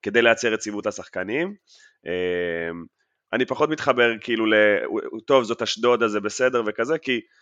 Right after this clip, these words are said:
כי אנחנו באמת בנקודה שבה אי אפשר, כאילו אין לנו מקום לטעות, ואם אתמול היינו חוטפים את הגול השני, אז היינו ממש בוכים על זה עכשיו. אה, שוב, זה קצת חוכמה של בדיעבד ו-, וכזה, אבל, אה, אני פחות אהבתי את זה, אני הייתי, אה, משחק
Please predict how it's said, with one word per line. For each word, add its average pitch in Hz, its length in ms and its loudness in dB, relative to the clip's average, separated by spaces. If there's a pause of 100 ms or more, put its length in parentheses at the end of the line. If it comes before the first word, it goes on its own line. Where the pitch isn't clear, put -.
(220)
כי 117 80 2
אנחנו 113 180 0
באמת 120 240 4
בנקודה 117 420 0
שבה 104 480 4 (380)
אי 131 100 4
אפשר, 107 400 2 (180)
כאילו 110 180 -2
אין 123 80 4
לנו 131 140 0
מקום 110 280 -4
לטעות, 139 500 -2
ואם 120 140 2
אתמול 117 200 -2
היינו 110 120 -4
חוטפים - 260 -14
את 104 80 -8
הגול 101 180 0
השני, 101 300 -4
אז 92 100 -4
היינו 95 240 -6 (320)
ממש 92 280 -4
בוכים 151 280 -6
על 156 80 -4
זה 165 120 0
עכשיו. 214 280 -2 (520)
אה, 98 320 0
שוב, 113 200 -4
זה 95 100 -6
קצת - 180 -8
חוכמה 110 240 -4
של 104 120 -4
בדיעבד 98 560 0 (100)
ו-, 85 200 -6 (540)
וכזה, 107 440 2
אבל, 90 360 -2 (140)
אה, 87 760 -4 (560)
אני 110 160 -2
פחות - 320 -2
אהבתי 127 180 0
את 135 60 -8
זה, 123 80 2
אני 110 100 0
הייתי, 107 580 -2
אה, 92 360 -4 (340)
משחק 101 300 -4